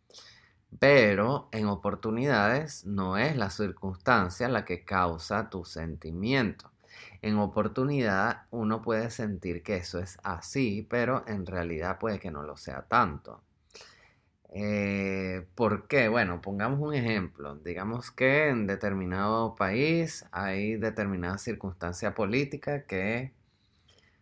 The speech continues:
hace que determinada persona no se sienta bien, que era un poco mi caso hace un par de años.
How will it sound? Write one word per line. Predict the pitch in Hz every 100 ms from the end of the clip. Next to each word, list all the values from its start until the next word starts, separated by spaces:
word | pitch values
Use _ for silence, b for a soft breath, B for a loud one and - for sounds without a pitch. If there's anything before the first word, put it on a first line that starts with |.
| b
hace | 98 104 101 127 120
que | - 104 110 123 127
determinada | 110 92 95 92 87 95
persona | 120 120 123 151
no | 123 90
se | 92
sienta | - 95 87 82
bien, | 127 117 78 69 -
que | 87
era | 87 98
un | 101 101 104 101
poco | 107 - 113
mi | 104 -
caso | 90 90 101 101 - B B B B B B B
hace | - 101 92 101
un | 90
par | 90 90
de | 110
años. | 135 95 82 -